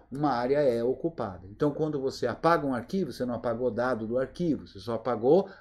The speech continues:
a pranchetinha, você só apagou na área de controle do sistema de arquivos. Quando você sobrescreve, a mesma coisa. Aquela área de controle foi apagada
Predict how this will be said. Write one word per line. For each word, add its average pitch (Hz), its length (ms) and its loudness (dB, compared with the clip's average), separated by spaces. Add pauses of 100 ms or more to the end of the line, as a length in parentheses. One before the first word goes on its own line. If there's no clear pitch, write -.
a 131 100 -4
pranchetinha, 147 720 -2
você - 140 -14
só 131 160 -2
apagou 123 420 -2
na 147 180 -2
área 135 380 0
de 160 140 -6
controle 180 800 4
do 113 140 -6
sistema 117 480 -6
de 113 100 -6
arquivos. 98 580 -10 (440)
Quando 139 260 0
você 127 260 -4
sobrescreve, 127 920 0
a 120 80 2
mesma 143 580 0
coisa. 175 480 8 (300)
Aquela 139 460 4
área 127 260 4
de 123 100 -8
controle 123 600 0
foi 113 220 -4
apagada 196 720 4